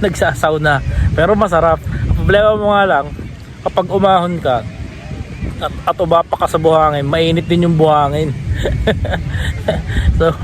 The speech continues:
hindi ka tatagal ng walang tsinelas. Pero overall, yung tubig, mainit, sarap iligo. Ang problema nga lang, pagkatapos ka na maligo, magbalnaw ka na,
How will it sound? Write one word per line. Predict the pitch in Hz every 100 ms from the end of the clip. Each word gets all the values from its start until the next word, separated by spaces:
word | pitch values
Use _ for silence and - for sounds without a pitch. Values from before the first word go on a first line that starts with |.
| - -
hindi | 160 156 156
ka | 160
tatagal | 160 156 160 156
ng | 147
walang | 143 143 139
tsinelas. | 151 139 131 131 -
Pero | 156 160 165
overall, | 165 165 151 135
yung | 131 131 -
tubig, | 156 147 151 - - - - -
mainit, | 139 147 151 147 147 143 - -
sarap | 151 143 -
iligo. | 151 139 131 127 135 123 - - - - - - -
Ang | 131
problema | 139 151 175 185 185
nga | 175
lang, | 151 151
pagkatapos | 139 151 147 156 160 160
ka | 170
na | 165
maligo, | 160 175 170 151 147
magbalnaw | 135 139 143 151 151
ka | 160
na, | 143